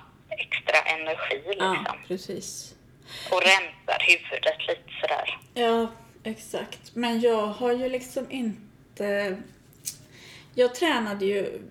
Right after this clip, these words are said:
Speaker 2: varje dag ända då fram tills för två veckor sedan då när jag blev förkyld.
Speaker 1: Ja.
Speaker 2: Eh, och då var jag ju så himla inne i det och liksom hade verkligen gjort det till en daglig rutin och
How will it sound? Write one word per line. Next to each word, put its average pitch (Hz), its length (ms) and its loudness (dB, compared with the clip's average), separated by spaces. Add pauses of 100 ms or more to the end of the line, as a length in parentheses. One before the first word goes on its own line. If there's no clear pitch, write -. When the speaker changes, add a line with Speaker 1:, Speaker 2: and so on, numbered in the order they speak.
(280)
Speaker 2:
varje 180 500 2
dag 170 300 -4
ända 180 280 -4
då 175 180 0 (520)
fram 196 420 -4
tills 160 720 -4 (100)
för 151 500 -4
två 185 120 -2
veckor 196 240 -2
sedan 196 180 0
då 180 80 2
när 175 160 -2
jag 175 100 -4
blev 175 140 -2
förkyld. 269 340 0
Speaker 1:
Ja. 170 240 6 (920)
Speaker 2:
Eh, 190 500 -2 (260)
och 214 280 -6
då 240 160 6
var 285 120 4
jag 277 120 4
ju 247 140 4
så 240 140 -4
himla 240 680 -2
inne 277 420 0
i 180 200 0
det 175 160 0
och 202 100 0
liksom 220 280 -4
hade 214 220 -2
verkligen 214 400 -4
gjort 330 300 -2
det 233 80 0
till 240 120 -4
en 226 100 -2
daglig 185 400 0
rutin 160 520 -4
och 170 220 -6